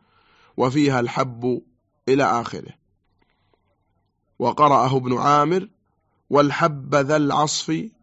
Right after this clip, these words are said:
والريحان"، بفتح الباء والذال والنون من الكلمات الثلاث. وفي رسم المصحف الشامي: "ذا العصف"، بألف بعد الذال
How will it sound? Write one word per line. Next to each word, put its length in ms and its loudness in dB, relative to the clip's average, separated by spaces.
والريحان"، 960 -2
بفتح 360 -2
الباء 520 2
والذال 600 0
والنون 580 0
من 120 0
الكلمات 640 -4
الثلاث. 460 -12
وفي 240 -2
رسم 300 0
المصحف 460 -4
الشامي: 760 -2
"ذا 140 -2
العصف"، 680 -2
بألف 540 0
بعد 420 -4
الذال 580 -2